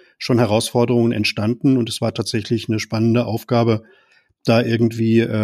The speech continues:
eine Linie reinzubringen und dafür zu sorgen, dass das gut funktioniert.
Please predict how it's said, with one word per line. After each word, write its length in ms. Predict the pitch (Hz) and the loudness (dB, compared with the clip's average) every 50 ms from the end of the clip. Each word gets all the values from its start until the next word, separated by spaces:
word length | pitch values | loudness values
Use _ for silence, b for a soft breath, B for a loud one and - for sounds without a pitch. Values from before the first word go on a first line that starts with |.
| 107 107 110 - - | 0 -2 -2 -4 -2
eine 100 | 117 110 | -2 0
Linie 340 | 110 123 123 123 120 113 101 | 2 4 4 6 4 4 2
reinzubringen 600 | 101 101 101 - - 101 - - 104 104 107 107 | 0 -2 -2 -2 -4 -6 -6 -4 -2 0 0 0
und 100 | 104 101 | 0 -2
dafür 220 | 110 104 - 110 | -4 -6 -8 -8
zu 140 | - - 113 | -6 -6 -4
sorgen, 440 | 101 104 101 104 104 110 131 127 120 | -2 -2 -2 -2 -2 -2 -4 -6 -6
dass 160 | - 110 - - | -6 -8 -8 -6
das 160 | 113 - - | -8 -8 -8
gut 160 | - 107 - | -10 -8 -6
funktioniert. 580 | - 123 110 - - 123 113 107 104 101 - | -6 -6 -4 0 2 2 4 4 2 0 -2